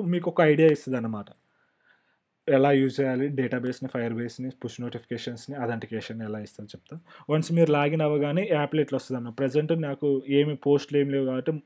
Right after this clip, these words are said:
no status అని చూపిస్తుంది. ఇక్కడ ఒక ఆప్షన్ పెట్టాను అనమాట. Just ఇది లాగౌట్ అనమాట.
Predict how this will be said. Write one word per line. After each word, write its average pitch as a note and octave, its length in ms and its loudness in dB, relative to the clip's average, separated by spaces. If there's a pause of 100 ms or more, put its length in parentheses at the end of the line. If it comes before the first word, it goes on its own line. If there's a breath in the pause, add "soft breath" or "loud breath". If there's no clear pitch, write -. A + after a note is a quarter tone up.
no D3 180 -6
status C3 360 -4 (100)
అని B2+ 180 -8
చూపిస్తుంది. A2+ 460 -12 (500 loud breath)
ఇక్కడ E3 180 4
ఒక D#3+ 140 4
ఆప్షన్ D3+ 340 -2
పెట్టాను C3+ 280 -2
అనమాట. A#2 280 -6
Just B2+ 280 -8 (140)
ఇది D3 180 0 (240)
లాగౌట్ C#3+ 460 2
అనమాట. A2+ 280 -8